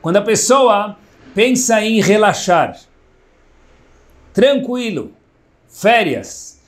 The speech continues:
provavelmente ele pensa uma piscina, uma imagem do mar, uma limonada, aquela cadeira espreguiçadeira.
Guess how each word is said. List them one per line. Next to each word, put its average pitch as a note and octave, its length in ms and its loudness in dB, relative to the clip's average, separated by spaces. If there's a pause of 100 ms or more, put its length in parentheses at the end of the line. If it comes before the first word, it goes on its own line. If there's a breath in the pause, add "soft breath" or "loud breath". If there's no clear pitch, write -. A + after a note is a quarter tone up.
(160)
provavelmente B3+ 560 2
ele A3+ 100 -6
pensa A3+ 420 -4
uma G3+ 160 -2
piscina, G#3+ 800 -2 (460)
uma F#3 320 2 (160)
imagem F#3+ 500 0
do E3 140 4
mar, G#3 460 2 (520)
uma F#3 220 0
limonada, F#3 920 0 (300)
aquela G3 320 0
cadeira F3 760 0 (320)
espreguiçadeira. F3+ 1300 0